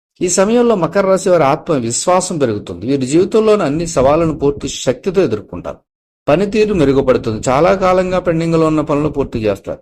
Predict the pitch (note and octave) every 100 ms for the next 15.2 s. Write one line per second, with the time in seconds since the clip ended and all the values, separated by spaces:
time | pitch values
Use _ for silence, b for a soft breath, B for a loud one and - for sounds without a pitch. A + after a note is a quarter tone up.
0 | - B2 F3 F#3+ E3 D3+ D#3+ D3 D#3+ C#3+
1 | B2+ A#2+ A#2 C#3 A#2 A#2+ C3 B2+ B2 A#2
2 | D#3+ A#2 G#2+ G#2 G2+ E2 D#2+ D#2 _ _
3 | _ _ _ _ _ G#2 C#3 E3 F#3 F#3+
4 | D3+ D3+ D#3+ D#3 D3+ D3 C#3 C3+ - C3
5 | A#2 A#2 C3+ C3 - - _ _ _ B2
6 | C3 C#3+ C3+ A#2+ G#2 C3 D#3+ F#3+ F3 A2+
7 | G2 F2+ - F2 A2+ A#2+ F3+ F#3+ F#3 C#3
8 | G#2 B2 C3 C#3+ C3+ D3+ D3 B2+ A2 A2+
9 | D3 C#3+ C3 C3+ B2+ B2 D3+ G#2+ G#2 -
10 | B2+ A#2 G2+ F#2+ G#2+ B2 E3+ D#3+ B2+ A#2+
11 | G#2+ F#2 F#2+ A#2 - A2 A2 A3 C#4+ _
12 | _ _ _ B2 B2 G2+ G2 F#2 F2 D#2
13 | - _ _ _ _ _ _ _ _ -
14 | C#3+ C#3 E3+ A3 G3+ G#3+ F3+ C#3+ D3+ G#2+
15 | F2